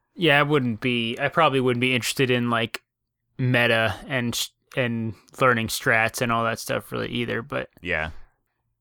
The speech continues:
Speaker 2: Yeah. I have one more that is relevant. I don't know if you got anything else.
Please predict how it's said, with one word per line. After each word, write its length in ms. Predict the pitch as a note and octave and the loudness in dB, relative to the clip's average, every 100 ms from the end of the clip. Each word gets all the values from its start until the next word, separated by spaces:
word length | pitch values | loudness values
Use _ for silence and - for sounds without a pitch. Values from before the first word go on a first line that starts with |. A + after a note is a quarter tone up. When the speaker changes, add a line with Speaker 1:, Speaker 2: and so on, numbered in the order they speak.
| _ | _
Speaker 2:
Yeah. 220 | B2 D3 - _ _ _ _ | 4 4 2 _ _ _ _
I 140 | G#2 | -10
have 560 | G#2+ A#2 A2+ A2 G#2+ F#2+ - _ _ _ _ - | -8 -6 -4 -6 -6 -12 -20 _ _ _ _ -12
one 280 | G2+ A2 A#2+ | -6 -2 -2
more 500 | A2 F#2 E2 F#2 F#2+ _ _ _ _ _ _ _ _ F2 | -2 -2 -4 -6 -10 _ _ _ _ _ _ _ _ -8
that 240 | F2+ F2 | -6 -6
is 140 | F2 F2 | -8 -8
relevant. 540 | E2 D#2+ D#2 D#2 E2+ _ _ _ _ _ - | -6 -6 -8 -12 -14 _ _ _ _ _ -16
I 60 | |
don't 120 | E2+ E2+ | -10 -6
know 120 | D#2+ | -6
if 80 | E2 | -6
you 80 | E2+ | -6
got 200 | D#2 D2+ | -4 -4
anything 280 | D2+ D2+ D2 | -6 -8 -8
else. 320 | D2 - | -8 -10